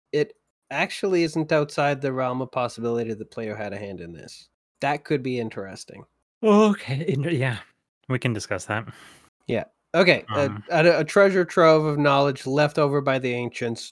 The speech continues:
Speaker 1: turns out to be a repository of feet pics. Some
Speaker 2: <laughs>
Speaker 1: fetishist created a treasure. This is somebody's personal stash. And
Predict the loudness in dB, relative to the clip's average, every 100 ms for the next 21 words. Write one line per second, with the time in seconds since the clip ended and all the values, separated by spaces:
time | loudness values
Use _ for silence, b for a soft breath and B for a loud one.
0 | -8 2 4 4 2 2 0 0 0 -2
1 | -6 b b -2 -2 4 6 6 2 -4
2 | -2 -2 0 -2 -6 b -8 -6 -6 2
3 | 4 4 0 -4 -4 -8 -14 _ _ -2
4 | 0 2 0 -2 6 8 8 4 2 2
5 | -2 -8 0 4 4 4 2 -2 -4 -2
6 | 0 2 0 -6 -2 0 0 -4 -4 2
7 | 2 4 2 0 -4 -8 -4 -2 -2 -2
8 | -6 -6 -8 -4 -4 -4 -10 -12 -14 -16
9 | _ _ -6 -2 -2 -2 -6